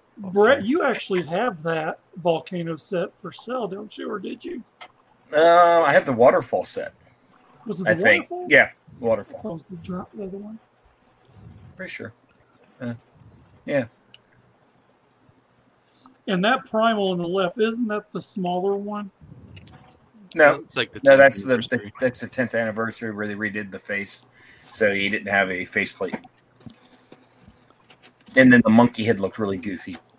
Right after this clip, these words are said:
Speaker 3: Although people like it, I didn't care for it.
Speaker 1: Is that the tenth anniversary one from Toys R Us?
Speaker 3: Yeah, the two-pack.
Speaker 2: Mm-hmm.
Speaker 1: Yeah, that color looks black. I thought it was gray.
Speaker 3: No, it's gray.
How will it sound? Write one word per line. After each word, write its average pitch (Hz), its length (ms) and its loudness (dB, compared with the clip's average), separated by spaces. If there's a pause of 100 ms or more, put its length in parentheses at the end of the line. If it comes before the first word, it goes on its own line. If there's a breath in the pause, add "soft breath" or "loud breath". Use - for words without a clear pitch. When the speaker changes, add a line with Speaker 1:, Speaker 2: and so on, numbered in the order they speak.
Speaker 3:
Although 117 200 -2
people 147 360 -2
like 104 280 2
it, 104 120 -12 (1120)
I 110 80 2
didn't 98 160 -2
care 92 180 -8
for - 220 -12
it. - 60 -20 (1600)
Speaker 1:
Is - 100 -14
that 240 120 0
the - 100 0
tenth 233 260 -4
anniversary 220 540 -4
one 208 300 -14
from 175 260 -8
Toys 208 320 -4
R 214 200 -2
Us? - 260 -14 (300)
Speaker 3:
Yeah, 147 180 6
the 98 100 -2
two-pack. 113 480 2 (920)
Speaker 2:
Mm-hmm. 95 300 -10 (140)
Speaker 1:
Yeah, 180 160 -10
that 214 200 -10
color 269 300 -10
looks 160 260 -12
black. 208 340 -8
I 226 80 -14
thought 185 180 -12
it 151 60 -14
was 165 220 -18
gray. 170 300 -18 (400)
Speaker 3:
No, 113 200 8
it's 113 140 6
gray. 98 300 4